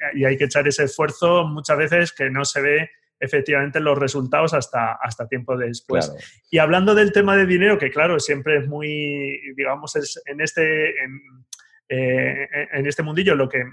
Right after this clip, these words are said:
Speaker 1: más puede atraer, ¿verdad? Porque al final, eh, cuando uno empieza en este tema, lo que busca es, pues, vender esas imágenes.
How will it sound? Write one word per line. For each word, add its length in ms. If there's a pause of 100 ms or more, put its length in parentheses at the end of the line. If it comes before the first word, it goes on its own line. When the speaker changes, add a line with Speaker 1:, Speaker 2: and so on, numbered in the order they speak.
Speaker 1:
más 500
puede 200
atraer, 420
¿verdad? 340
Porque 200
al 120
final, 380 (380)
eh, 220
cuando 240
uno 100
empieza 560
en 140
este 220
tema, 260
lo 140
que 80
busca 460
es, 420
pues, 320
vender 300
esas 340
imágenes. 600